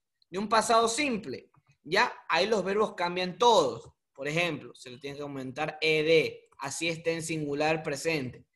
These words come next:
Todos tienen que ir E D, E D, E D, E D. ¿ya? Por eso, en simple present es lo más fácil porque nosotros utilizamos solo el verbo en infinitivo,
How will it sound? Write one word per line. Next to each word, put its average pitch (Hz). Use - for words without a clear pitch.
Todos 160
tienen 160
que 160
ir 151
E 143
D, 143
E 139
D, 156
E 139
D, 160
E 135
D. 170
¿ya? 160
Por 151
eso, 214
en 143
simple 226
present 226
es 196
lo 175
más 196
fácil 220
porque 208
nosotros 202
utilizamos 214
solo 202
el 185
verbo 202
en 196
infinitivo, 156